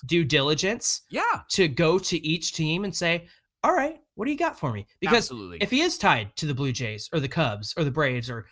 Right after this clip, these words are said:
Speaker 1: Giants or whatever, he's gonna go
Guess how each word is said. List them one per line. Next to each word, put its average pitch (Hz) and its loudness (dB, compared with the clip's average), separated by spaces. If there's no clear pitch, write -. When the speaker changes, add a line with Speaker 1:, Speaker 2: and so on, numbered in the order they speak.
Speaker 1:
Giants 139 0
or 135 -2
whatever, 117 -4
he's 202 0
gonna 320 2
go 330 2